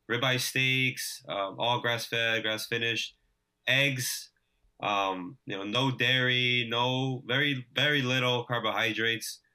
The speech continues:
So, uh, no rice, um, no potatoes, um, pretty much no vegetables. Uh, but, so most of my carbohydrate intake was from, or still is, I'm, I'm still on this diet, is from fruit.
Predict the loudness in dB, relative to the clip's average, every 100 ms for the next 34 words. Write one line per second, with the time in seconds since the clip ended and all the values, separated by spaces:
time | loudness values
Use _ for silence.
0 | _ -14 -4 0 0 0 -4 -20 -10 -2
1 | 0 2 2 2 2 -2 -6 -8 -4 -2
2 | 0 -2 -6 -14 _ _ _ -12 -10 -8
3 | -4 0 2 2 2 2 -2 -6 -14 _
4 | _ _ _ -20 -20 _ -10 -4 -2 -2
5 | -4 -2 0 2 0 0 0 0 0 0
6 | 0 -2 -2 -2 -4 -8 -10 -6 -4 -4
7 | -4 -6 -4 -4 -2 -2 0 -2 0 -2
8 | 0 0 0 0 -2 -2 -4 -4 -4 -4
9 | _ _ _ _ _ _ -8 -2 0 -2
10 | -6 0 2 2 -2 -8 -6 -4 -2 0
11 | 0 2 0 0 -4 -8 -8 -8 -6 -6
12 | -2 0 0 -2 -2 0 2 0 -2 -8
13 | _ _ _ -6 -4 -2 -4 -4 -4 -2
14 | 0 0